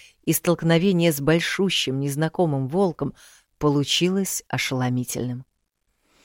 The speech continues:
Наверное, если бы Стася была в человеческой ипостаси, она бы просто испугалась и убежала. Но Ая отчего-то заинтересовалась огромным зверем.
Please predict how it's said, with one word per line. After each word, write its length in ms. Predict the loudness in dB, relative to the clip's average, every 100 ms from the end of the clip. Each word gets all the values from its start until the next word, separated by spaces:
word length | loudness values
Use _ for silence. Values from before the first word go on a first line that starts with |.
| -20 -20 -20 _ -2
Наверное, 460 | 2 4 4 4
если 360 | 4 2 2 2
бы 120 | 2
Стася 440 | 0 0 0 0
была 220 | -2 0 -2
в 80 |
человеческой 760 | 0 0 2 0 -4 -6 -2 -4
ипостаси, 640 | -2 -4 -2 -4 -4 -6 -8 _ _ _ _
она 220 | 2 4
бы 100 | 2
просто 340 | 2 2 4
испугалась 800 | 2 2 -2 -2 4 4 4 0
и 100 | -2
убежала. 640 | -2 2 0 2 -2 -2 -8 _ _ _ _ _ _
Но 280 | 0 0 -2
Ая 480 | -2 0 -2 -4 -8 _ -20 -20 -2
отчего-то 640 | 0 2 2 4 2 0
заинтересовалась 1000 | 2 2 2 0 0 -2 -2 -2 -2 -2
огромным 480 | -2 0 0 0 -2
зверем. 460 | -2 -2 -2 -6